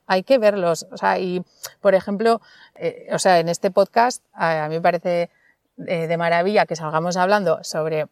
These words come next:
temas de mujeres, pero realmente lo que tiene que pasar es que en, en cada capítulo tengamos en cuenta que hay mujeres, que hay mujeres en el campo, entonces cuando se habla del campo, pues que hable una mujer.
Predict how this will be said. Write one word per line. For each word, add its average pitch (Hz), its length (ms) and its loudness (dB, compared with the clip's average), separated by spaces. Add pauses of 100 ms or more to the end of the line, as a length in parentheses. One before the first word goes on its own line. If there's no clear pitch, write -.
(300)
temas 185 260 0
de 208 80 0
mujeres, 247 560 0
pero 165 200 4
realmente 180 380 0
lo 233 80 4
que 240 100 2
tiene 240 200 2
que 247 100 2
pasar 240 320 0
es 240 80 -4
que 185 240 2
en, 180 240 -4
en 170 120 -6
cada 214 200 4
capítulo 254 580 0 (200)
tengamos 185 380 2
en 214 80 -8
cuenta 233 340 -4 (160)
que - 80 -6
hay 156 100 -6
mujeres, 208 600 -2 (340)
que 156 160 2
hay 151 100 0
mujeres 180 360 -4
en 208 80 -4
el 208 100 -4
campo, 254 300 0
entonces 202 200 0
cuando 170 200 -4
se 175 80 -4
habla 196 160 2
del 226 120 2
campo, 269 340 0
pues - 180 0
que 185 240 2
hable 208 240 2
una 165 180 -8
mujer. 185 340 -4